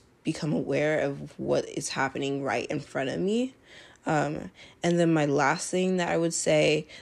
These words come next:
that really helped me was to go and pay attention to the little things. Um, and, I mean, I know it's really hard to pay attention to the little, the little things if you can't pay attention to the little things,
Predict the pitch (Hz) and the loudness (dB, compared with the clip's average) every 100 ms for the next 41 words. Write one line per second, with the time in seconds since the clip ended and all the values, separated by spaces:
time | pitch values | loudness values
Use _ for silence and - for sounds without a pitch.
0 | - 156 151 - - 151 151 160 165 135 | -2 4 4 4 0 2 4 4 4 0
1 | - 190 190 175 151 147 143 - 151 143 | 0 0 2 4 4 2 0 -2 2 4
2 | 170 196 185 156 - 143 151 147 - 147 | 4 4 0 -2 -2 -4 -2 -6 -4 -4
3 | 139 135 143 143 - 147 165 208 226 - | -4 -2 -2 -4 -6 -6 -6 -8 -8 -12
4 | - - - - 165 156 147 147 160 - | -20 -20 -12 -4 -2 0 -2 -4 -8 -14
5 | - _ _ _ _ - 185 185 175 - | -20 _ _ _ _ 0 4 6 4 0
6 | - 190 196 185 175 175 214 180 185 175 | 0 2 4 6 6 6 6 4 2 4
7 | 151 156 - 185 151 143 147 139 135 139 | 2 0 -2 -4 -2 -2 -4 -2 -2 0
8 | 139 - - 143 135 139 139 - _ _ | -2 -2 0 2 2 0 -2 -6 _ _
9 | 160 156 147 147 147 147 135 147 151 139 | 2 4 6 4 4 0 -2 -2 -4 -4
10 | 143 143 - 131 - 165 165 175 180 175 | -6 -8 -6 -8 -6 -6 -4 -4 -4 -4
11 | 170 170 165 170 175 175 170 170 180 | -4 -4 -2 0 -2 -2 -2 -2 -6